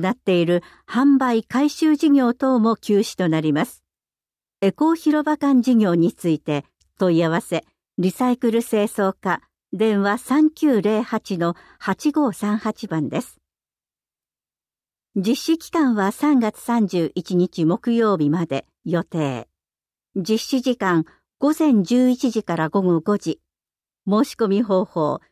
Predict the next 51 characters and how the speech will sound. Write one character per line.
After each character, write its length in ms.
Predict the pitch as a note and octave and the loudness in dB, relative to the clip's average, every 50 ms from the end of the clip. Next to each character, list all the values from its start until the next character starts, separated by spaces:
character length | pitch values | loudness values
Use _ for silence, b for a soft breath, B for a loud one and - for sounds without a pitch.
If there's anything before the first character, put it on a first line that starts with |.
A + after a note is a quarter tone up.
| _ _ _ - | _ _ _ -12
隅 320 | - - A#3 A#3 C#4+ D4 | -4 0 2 4 4 2
地 160 | - D4+ C#4+ | 2 0 -2
版 300 | C#4 C#4+ B3+ B3+ A#3+ A3+ - | 0 0 0 0 0 0 -2
一 260 | A3+ A3+ - - C4+ | -4 -6 -4 0 2
面 300 | B3 B3 B3 A#3+ A3 G3 | 2 2 2 2 2 2
右 240 | F#3 F#3+ G3+ B3 C#4+ | 2 2 2 2 2
下 220 | C#4+ - - D4 C#4 | 0 0 -2 0 2
に 140 | C4+ C4+ | 2 2
掲 200 | - B3 A#3+ A#3+ | 0 0 -2 -2
載 280 | A#3+ - A#3 A3+ A3+ A#3+ | -2 -2 -2 -2 -2 -2
し 80 | - - | -2 -2
て 200 | A3 G#3+ G#3+ G#3 | 0 0 2 2
い 40 | |
る 160 | F#3+ G3+ G3+ B B B B B | 2 0 0 B B B B B
二 180 | G3 G3 G3+ - | 0 0 2 2
次 120 | D4+ D4 | 0 0
元 240 | C#4+ D4+ D4+ D4 D4 | 2 2 2 2 2
コ 220 | - - C#4 C4+ | 0 0 -2 0
ー 60 | A#3 | 0
ド 120 | F#3+ G3 A3+ | 0 -2 -4
か 180 | - G#3 F#3 | -6 -6 -6
ら、 160 | E3 D#3+ - _ _ _ _ _ _ _ _ - | -4 -4 -6 _ _ _ _ _ _ _ _ -10
ス 120 | - A#3 | -4 -2
マ 160 | A3+ B3+ C4 C4 | -2 0 0 -2
ー 60 | B3+ | -4
ト 100 | - B3+ | -6 -6
フ 140 | - A3+ G3+ | -4 -2 -2
ォ 40 | |
ン 80 | F#3 F3 | 0 0
に 120 | E3+ E3+ | 2 2
よ 120 | E3 E3+ E3 | 2 2 2
る 140 | E3 E3 D3 | 0 0 -2
事 140 | E3 F3+ - | -2 -2 -2
前 200 | B3+ C#4 C4+ B3+ | 0 2 4 4
予 140 | A3+ G#3+ G3 | 4 4 2
約 220 | F#3 F#3 F3+ - | 2 0 -2 -4
制 260 | - - F#3+ F3 D3+ D3 | -6 -4 -2 -2 -2 0
で 120 | D#3 C4+ | -2 -4
す。 180 | - - _ _ _ _ _ _ _ _ _ _ - | -4 -6 _ _ _ _ _ _ _ _ _ _ -8
電 280 | - F3 A#3 D4 D#4+ D#4 | -4 0 2 4 4 4
話 120 | E4+ E4+ | 4 4
で 120 | E4+ F4 D#4 | 4 4 4
の 120 | C#4+ B3 | 4 4
予 140 | G#3 F#3 F#3+ | 2 2 2
約 260 | A3 A#3+ - - A3 | 0 0 -2 -4 -4
は 100 | A3+ A3 | -2 -2
で 120 | F3+ E3+ | -2 -4
き 100 | E3+ - | -2 0
ま 140 | D#3+ D#3+ D#3+ | 0 0 -2
せ 180 | - - D#3+ | -2 -4 -6
ん。 60 | D#3 | -6